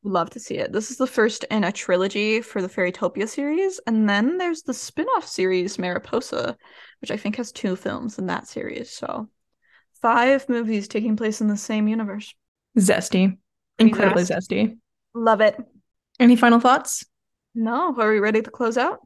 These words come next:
Speaker 2: Let's do it. Again, so this has been your Bibble Babes discussing the good, the bad, and the Barbie. Join us next time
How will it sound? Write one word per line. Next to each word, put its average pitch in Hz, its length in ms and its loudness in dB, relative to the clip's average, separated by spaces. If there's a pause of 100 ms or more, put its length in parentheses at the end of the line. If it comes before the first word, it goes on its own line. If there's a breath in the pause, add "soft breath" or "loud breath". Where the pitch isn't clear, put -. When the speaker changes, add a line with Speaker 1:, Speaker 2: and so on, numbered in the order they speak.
(200)
Speaker 2:
Let's - 120 -8
do 196 200 6
it. 208 140 0 (360)
Again, 214 320 8
so 202 500 6
this 208 260 4
has 226 120 4
been 214 180 4
your 196 140 6
Bibble 202 260 4
Babes 233 380 4
discussing 226 480 4
the 208 80 8
good, 202 400 4
the 226 80 6
bad, 180 420 4
and 180 220 2
the 185 40 6
Barbie. 190 540 6 (340)
Join 262 280 8
us 302 240 4
next 226 340 6
time 220 460 2